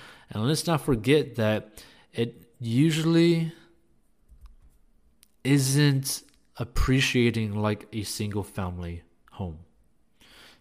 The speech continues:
because people who tend to buy these are really just investors as well. Number eight, tycoon status, apartment buildings.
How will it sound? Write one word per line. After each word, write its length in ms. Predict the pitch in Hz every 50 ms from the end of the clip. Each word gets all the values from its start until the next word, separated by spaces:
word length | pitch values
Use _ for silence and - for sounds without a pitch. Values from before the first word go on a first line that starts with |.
| _ _
because 600 | - 107 98 - - 143 151 127 107 113 110 -
people 320 | - - - 107 98 -
who 80 | 101 98
tend 220 | - - 95 92
to 60 | 92
buy 320 | 90 90 - 113 131 147 147
these 320 | 127 107 95 101 107 120 -
are 140 | 113 110
really 320 | 104 98 98 101 104 107 101
just 380 | 101 - 92 87 - - -
investors 640 | 101 95 95 92 101 101 101 - - - 90 87 -
as 160 | 90 87 85
well. 280 | 92 95 90 82 78 - _ _ _ _ _ _ _ _ _ _ _ _ _ _ _ _ _ _ _ _ _ _ _ _ _ _ _ _ _ - _ _ _ _ _ _ _ _ _ _ _ _ -
Number 220 | 95 98 95 104 110
eight, 360 | 135 135 110 - - - - - _ _
tycoon 580 | - - 98 101 - - - 143 156 165 160 151
status, 680 | 135 - - - 127 110 101 92 90 85 85 - - - - _
apartment 580 | - - - - - 110 113 110 107 101 95 90
buildings. 720 | 92 92 90 80 85 80 78 78 78 78 80 - - -